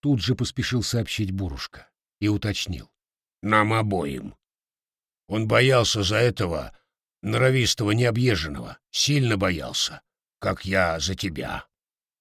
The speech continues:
Русич с Алырцем и не заметили, когда их дивакони успели с насторожённым интересом потянуться друг к другу мордами, а потом, осторожно обнюхав друг дружку, соприкоснуться носами.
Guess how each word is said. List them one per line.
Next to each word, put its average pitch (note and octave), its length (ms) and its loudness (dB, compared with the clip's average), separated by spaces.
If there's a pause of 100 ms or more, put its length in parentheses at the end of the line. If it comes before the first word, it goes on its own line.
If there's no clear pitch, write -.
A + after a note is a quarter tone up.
(140)
Русич B2+ 640 4
с - 140 -2
Алырцем B2+ 520 4
и A#2+ 140 0
не B2 120 4
заметили, A#2 720 0 (400)
когда B2+ 400 2
их G2+ 140 2
дивакони A#2 760 2 (280)
успели A2 560 2
с - 120 -4
насторожённым A#2+ 720 2
интересом A#2 640 2 (360)
потянуться C3+ 920 4 (280)
друг A#2 340 2
к G#2+ 40 -2
другу C#3+ 320 6
мордами, F2 640 2 (480)
а G2+ 140 2
потом, A2 540 2
осторожно A2 640 0
обнюхав G#2+ 600 0
друг A#2 240 0
дружку, A2 500 -4 (420)
соприкоснуться A#2 920 0
носами. F#2 640 -4